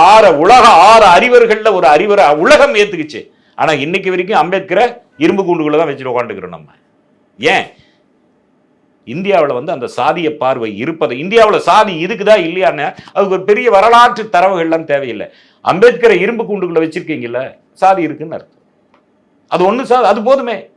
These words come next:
எடுங்க, ஒவ்வொரு கிராமத்திலையும் போய் இரும்பு கூண்டை எடுங்க.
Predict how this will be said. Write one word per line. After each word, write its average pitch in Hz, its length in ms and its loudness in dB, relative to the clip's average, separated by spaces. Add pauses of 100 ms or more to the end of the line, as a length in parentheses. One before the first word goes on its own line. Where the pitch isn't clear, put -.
(840)
எடுங்க, 277 260 4 (400)
ஒவ்வொரு 202 260 4
கிராமத்திலையும் 240 580 2
போய் 233 160 2
இரும்பு 240 200 -4
கூண்டை 208 220 -4
எடுங்க. 180 240 -6